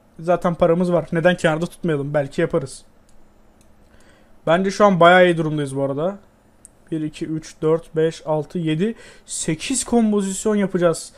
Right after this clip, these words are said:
Eğer Leona'yı da oyuna sokabilme şansını elde edersek. Şu an savaş kimin lehinde? Bence bizim lehimize. Bence bizim lehimize.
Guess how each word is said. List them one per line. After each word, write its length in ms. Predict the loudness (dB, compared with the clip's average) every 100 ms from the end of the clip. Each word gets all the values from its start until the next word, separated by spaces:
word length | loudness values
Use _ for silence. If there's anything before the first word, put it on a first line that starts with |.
| -20 _
Eğer 240 | 2 4
Leona'yı 520 | 4 4 4 4 2 4
da 40 |
oyuna 200 | 4 2
sokabilme 680 | -2 -2 -2 -4 -6 -6 -4
şansını 460 | -2 -4 -4 -6
elde 180 | -2 0
edersek. 540 | 2 2 -2 -12 -14 -20 -20 -20 _ _ -20 -20 _ _ _ _ _ _ _ _ _ _ _ _ _ _ _ _
Şu 260 | -20 -8 -2
an 240 | 0 -2 -6 -20 _ _ _
savaş 440 | -12 -4 -2 -2
kimin 300 | -4 -4 -2
lehinde? 480 | -2 -2 -4 -6 -8 -12 -8
Bence 300 | -6 -4 -4
bizim 200 | -4 -6
lehimize. 400 | -6 -8 -10 -14 -16 -20 -20 -20 -20 -20 -20 -20 -20 -6
Bence 400 | -4 -2 0 0
bizim 260 | 0 0
lehimize. 560 | 0 -2 -2 0 0